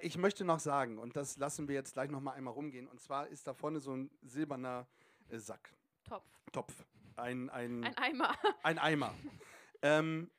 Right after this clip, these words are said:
Speaker 1: bitte schmeißt da was rein. Und zwar möchten wir gerne, äh, dass, ähm, Nora, dass auch Flo, dass, ähm, wir, dass wir hier ein bisschen Geld zusammenkriegen. Ähm,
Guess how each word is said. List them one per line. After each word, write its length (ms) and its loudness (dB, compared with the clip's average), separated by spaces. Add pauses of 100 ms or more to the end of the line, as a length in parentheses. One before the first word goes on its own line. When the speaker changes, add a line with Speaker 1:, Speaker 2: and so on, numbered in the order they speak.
(140)
Speaker 1:
bitte 220 -4
schmeißt 320 2
da 80 4
was 200 2
rein. 240 -2
Und 180 -8
zwar 440 6
möchten 460 -2
wir 100 2
gerne, 560 2
äh, 160 -6
dass, 420 -4
ähm, 380 -4
Nora, 540 4
dass 260 -2
auch 200 -2
Flo, 420 0
dass, 480 -4
ähm, 420 2 (540)
wir, 680 6
dass 180 0
wir 80 0
hier 200 2
ein 100 0
bisschen 320 0
Geld 240 0
zusammenkriegen. 880 0 (380)
Ähm, 380 4